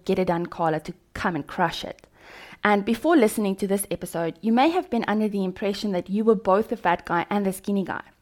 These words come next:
or both Holiday Carla and Get It Done Carla. You're not. You're the one who gets to choose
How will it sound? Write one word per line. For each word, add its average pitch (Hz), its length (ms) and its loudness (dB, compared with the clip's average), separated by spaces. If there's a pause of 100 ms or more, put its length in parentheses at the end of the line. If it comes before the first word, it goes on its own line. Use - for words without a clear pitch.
(220)
or 196 120 0
both 202 300 6
Holiday 202 360 4
Carla 175 420 0
and 196 140 -2
Get 196 140 -2
It 175 80 -4
Done 180 180 0
Carla. - 360 -8 (220)
You're 208 100 0
not. 185 380 0 (460)
You're 196 380 4
the 277 100 0
one 196 260 0
who 196 140 -6
gets 180 300 -4
to 170 120 -6
choose 208 680 -2